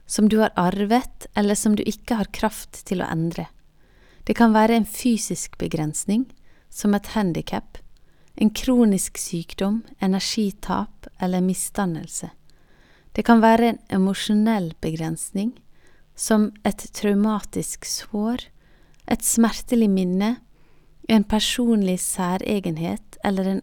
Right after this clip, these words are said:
arvelig belastning. Det kan også være en begrensning når det gjelder talent eller intellekt. Vi er ikke alle superintelligente eller talentfulle.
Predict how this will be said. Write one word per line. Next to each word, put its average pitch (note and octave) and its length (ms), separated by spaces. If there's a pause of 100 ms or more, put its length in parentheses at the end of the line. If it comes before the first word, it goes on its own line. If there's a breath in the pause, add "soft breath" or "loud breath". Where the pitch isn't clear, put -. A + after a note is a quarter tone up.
(120)
arvelig F#3+ 640
belastning. - 560 (1040)
Det G3+ 100
kan A#3 160
også - 320
være F#3 320
en A3 100
begrensning G3+ 840
når F#3+ 160
det F#3+ 140
gjelder F3+ 280
talent F#3+ 800
eller F3+ 300
intellekt. F3 580 (960 soft breath)
Vi A3 140
er B3+ 240
ikke G3+ 180
alle G#3+ 300
superintelligente E3+ 1400
eller F#3 240
talentfulle. F#3 800